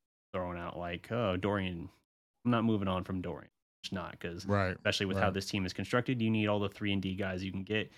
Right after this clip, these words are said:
Speaker 1: You finally
Speaker 2: Mm-hmm.
Speaker 1: have two tried and true three and D guys. You're not moving on from either of them,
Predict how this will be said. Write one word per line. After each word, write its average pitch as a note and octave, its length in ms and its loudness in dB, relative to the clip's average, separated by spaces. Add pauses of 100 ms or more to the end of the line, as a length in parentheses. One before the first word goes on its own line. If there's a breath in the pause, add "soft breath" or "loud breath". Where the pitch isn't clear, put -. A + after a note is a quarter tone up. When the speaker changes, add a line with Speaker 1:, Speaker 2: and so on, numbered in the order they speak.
(180 loud breath)
Speaker 1:
You G2+ 120 0
finally G#2 360 6
Speaker 2:
Mm-hmm. G2 100 2
Speaker 1:
have F#2+ 120 0
two G#2 300 0
tried G2+ 300 4
and G2+ 100 2
true G2+ 240 2
three G2 220 0
and G2 80 0
D G2 140 -2
guys. G2+ 520 -2
You're F#2+ 160 -4
not F2+ 180 -4
moving G2 260 0
on F#2 160 0
from G2+ 180 0
either F2 260 -2
of E2+ 80 -10
them, - 140 -16